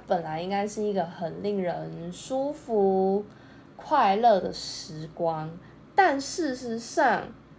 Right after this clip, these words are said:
这样快乐的时光不断的重复、不断的重复、不断的重复，它也会从原本是一个很舒心的活动跟时光，变得很令人厌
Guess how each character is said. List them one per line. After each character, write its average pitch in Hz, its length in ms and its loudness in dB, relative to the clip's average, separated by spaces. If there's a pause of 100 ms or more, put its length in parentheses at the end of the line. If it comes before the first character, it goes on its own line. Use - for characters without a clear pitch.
(240)
这 370 100 4
样 349 160 6
快 311 400 4
乐 269 240 4
的 202 160 0
时 185 360 -6
光 196 260 -2
不 196 100 -2
断 247 180 2
的 214 160 0
重 - 480 -4
复、 226 220 2
不 190 140 -2
断 220 180 0
的 190 120 0
重 180 440 -6
复、 208 180 0
不 180 120 -4
断 202 220 0
的 180 140 -4
重 175 480 -6
复， 202 300 -2 (540)
它 262 240 2
也 262 120 4
会 220 220 4
从 202 180 -4
原 185 220 -2
本 190 320 2 (460)
是 226 260 -4
一 208 120 -2
个 185 220 2
很 175 220 -4
舒 214 380 -4
心 208 340 -4
的 190 340 2
活 180 400 -4 (120)
动 202 360 2 (380)
跟 190 240 -2
时 170 320 -8
光， 170 340 -4 (480)
变 254 240 2
得 180 160 4
很 180 300 -4
令 196 140 2
人 170 340 -4
厌 208 160 4